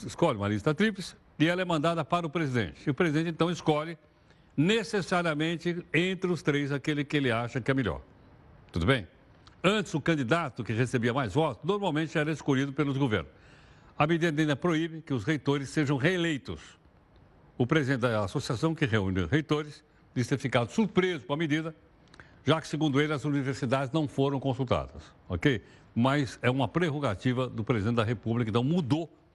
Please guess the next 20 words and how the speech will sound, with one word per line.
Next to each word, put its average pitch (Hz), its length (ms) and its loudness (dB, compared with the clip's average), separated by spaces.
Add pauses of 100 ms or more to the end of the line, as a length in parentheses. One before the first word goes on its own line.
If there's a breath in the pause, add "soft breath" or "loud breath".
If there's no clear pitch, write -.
(100)
também 117 320 0
aí 107 160 2
a 131 60 0
maneira 120 300 0
pela 101 220 -2
qual 117 160 -4
se - 100 -10
escolhe 113 440 0 (260 loud breath)
reitor 131 580 2 (360 loud breath)
e 220 200 0
institutos 151 720 0 (320)
federais, 107 500 0 (220)
ok? 92 260 2
Vamos 101 200 -2
ver 135 80 2
como 123 160 0
é 113 60 0
que - 120 0
isso 135 180 -2
vai 113 240 0